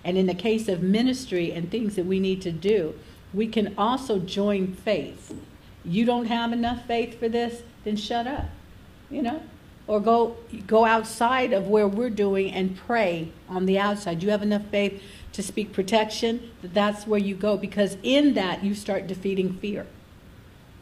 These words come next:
When you and I will start from the place where we, where our faith is strong, then we have overcome fear. But I don't have the faith to do that, then that's not what you, you're not assigned to do that. But what you do have the faith to do,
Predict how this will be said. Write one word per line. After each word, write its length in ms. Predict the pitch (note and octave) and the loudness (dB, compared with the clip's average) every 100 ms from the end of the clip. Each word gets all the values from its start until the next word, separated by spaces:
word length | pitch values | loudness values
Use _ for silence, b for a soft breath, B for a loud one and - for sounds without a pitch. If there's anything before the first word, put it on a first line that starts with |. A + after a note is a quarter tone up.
| - - - B B B B | -20 -20 -20 B B B B
When 300 | F#3 A3+ A3+ | 6 8 8
you 200 | A#3+ C4+ | 6 4
and 180 | C4+ A3 | 2 2
I 140 | A3+ | 2
will 180 | A3 G#3 | 2 -2
start 480 | - - A#3 A3 - | -2 2 2 2 2
from 240 | A3 G#3+ | 2 2
the 80 | G#3+ | 0
place 380 | - A3+ A3 - | 0 2 2 4
where 140 | G#3 | 4
we, 260 | G3+ A3 G3+ | 4 2 0
where 340 | F#3 G3+ F#3+ | 4 4 6
our 140 | F#3 F#3 | 2 2
faith 380 | - A3 A3 - | 4 4 4 4
is 220 | G#3 G#3 | 4 4
strong, 440 | A#3+ B3 B3 - - - - B B B B - | 0 0 0 -6 -14 -20 -20 B B B B 6
then 220 | A3 A3+ | 8 10
we 200 | A3+ B3 | 8 6
have 200 | A#3 G#3+ | 4 4
overcome 460 | G#3+ G#3+ G#3 A3 G3 | 4 2 -2 0 -2
fear. 420 | - B3+ - - B B | -4 -6 -6 -8 B B
But 100 | G3 | 4
I 120 | G3+ | 6
don't 220 | A3 A#3+ | 6 4
have 260 | A#3 B3 A#3+ | 2 0 -2
the 60 | B3+ | -4
faith 320 | A#3+ A#3+ A#3 | 0 -2 -2
to 80 | G#3 | -4
do 160 | A#3+ | 0
that, 260 | A#3 A#3+ E3+ | 2 2 2
then 160 | G3+ G3+ | 0 2
that's 280 | A3 A3 | 2 0
not 260 | A#3+ A3 - | -4 -4 -2
what 200 | G3+ G3+ | -2 -2
you, 280 | G3+ G#3+ G3+ | 2 2 2
you're 200 | G3+ G#3+ | 0 2
not 220 | G#3 G#3 | 2 2
assigned 400 | G3 G3+ F#3+ F#3+ | 0 -2 -4 -2
to 60 | F#3 | -4
do 200 | F3+ G#3+ | -4 -4
that. 260 | G3 E3+ - B B B | -4 -4 -6 B B B
But 100 | G3+ | 2
what 240 | G3+ A3 | 4 4
you 160 | G3 A3+ | 4 0
do 240 | G3+ A#3 | 0 -2
have 300 | A#3 A#3 G#3 | -2 -2 -4
the 60 | A3+ | -6
faith 340 | - A3+ A3 | -2 -2 -2
to 80 | - | -4
do, 260 | G#3 A#3 | -4 -2